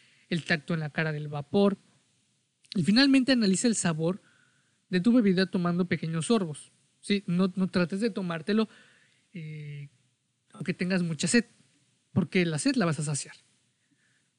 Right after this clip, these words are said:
Ahora, para cualquier comida o bebida a lo largo del día, sirve para este ejercicio, ¿sí?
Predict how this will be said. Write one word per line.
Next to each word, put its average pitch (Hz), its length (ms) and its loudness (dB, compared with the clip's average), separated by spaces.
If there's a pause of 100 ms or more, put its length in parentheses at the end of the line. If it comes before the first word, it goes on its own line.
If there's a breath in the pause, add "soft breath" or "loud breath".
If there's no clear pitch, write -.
(180)
Ahora, 185 320 -2 (680)
para 185 180 0
cualquier 202 380 2
comida 233 480 2 (140)
o 165 100 -4
bebida 180 380 4
a - 20 4
lo 175 100 2
largo 160 240 0
del 208 160 0
día, 170 240 2 (1200 soft breath)
sirve 196 300 2
para 156 140 -2
este 151 160 -8
ejercicio, - 520 -12
¿sí? 214 260 -4